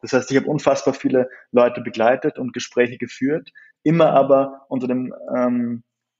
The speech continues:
Vorwand zu sagen, äh, „Pass auf, ich, ich spreche gern mit dir, es kann nur sein, dass am Ende, dass du am Ende nicht in der Geschichte vorkommst.“ Das heißt, es war für mich sehr, sehr wichtig, diese Transparenz auch immer den Protagonisten gegenüber, gegenüber zu haben. In der Szene ganz konkret,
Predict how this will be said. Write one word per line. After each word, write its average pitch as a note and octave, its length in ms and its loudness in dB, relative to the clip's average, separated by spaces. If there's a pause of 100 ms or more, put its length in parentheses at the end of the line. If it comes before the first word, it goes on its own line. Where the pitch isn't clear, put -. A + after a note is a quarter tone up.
(140)
Vorwand C#3+ 520 2
zu C#3+ 60 -6
sagen, B2+ 480 2 (460)
äh, - 80 -20 (180)
„Pass C#3 180 -8
auf, D3+ 480 -2
ich, C3+ 280 -14
ich C#3+ 100 -8
spreche B2 300 -4
gern C3+ 240 0
mit C#3+ 180 -8
dir, C#3+ 140 -2
es - 120 -8
kann C#3 260 -2
nur C#3+ 100 -4
sein, B2+ 420 -2 (400)
dass A#2+ 180 0
am A#2+ 120 -4
Ende, B2 600 0 (160)
dass B2 140 -12
du B2+ 80 -8
am B2 60 -2
Ende C3 160 -2
nicht C3 100 -6
in C3 80 -6
der B2 80 -2
Geschichte A#2+ 260 -8
vorkommst.“ - 720 -4
Das B2 140 -6
heißt, A#2+ 140 0
es A#2 100 -6
war B2 80 2
für C3 100 -2
mich B2 140 -2
sehr, C3 80 2
sehr A#2+ 140 0
wichtig, B2 360 -2 (320)
diese A#2+ 160 0
Transparenz A#2 600 0
auch A#2 80 -8
immer A2 180 0
den A2 200 -4
Protagonisten A#2 500 -2
gegenüber, A2 320 0
gegenüber A2+ 320 -2
zu - 160 -12
haben. A2+ 320 -2 (1000)
In A#2+ 140 -2
der B2+ 140 4
Szene C3+ 300 2
ganz A#2+ 220 2
konkret, B2 580 2